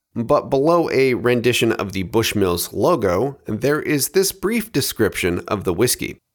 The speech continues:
"Granted its license to distill in sixteen oh eight, Bushmills is the oldest licensed whiskey distillery in the world. Our signature Irish whiskey is aged in seasoned bourbon barrels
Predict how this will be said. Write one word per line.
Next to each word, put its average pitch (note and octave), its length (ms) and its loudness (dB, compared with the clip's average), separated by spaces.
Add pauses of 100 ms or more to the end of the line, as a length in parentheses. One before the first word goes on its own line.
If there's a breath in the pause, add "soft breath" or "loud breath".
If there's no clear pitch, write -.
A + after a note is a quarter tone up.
(280)
"Granted D#3+ 480 2
its A#2+ 220 0
license G#2+ 560 2
to A#2+ 120 0
distill G#2 460 0
in F2 240 -4
sixteen B2 540 0
oh D2+ 180 0
eight, A2+ 220 0 (340)
Bushmills F3+ 840 2
is A#2 180 2
the G#2 240 0
oldest G3 560 2
licensed G2+ 680 0
whiskey G2+ 400 -2
distillery D3+ 640 0
in B2+ 240 -2
the A#2 100 2
world. F2+ 640 0 (380)
Our A2 160 2
signature G#2+ 680 0
Irish E2+ 400 -2
whiskey F#3+ 560 -2
is A2 240 0
aged C#3 420 -2
in E2 200 -4
seasoned C3+ 680 -2
bourbon G#2+ 380 2
barrels D#3 580 0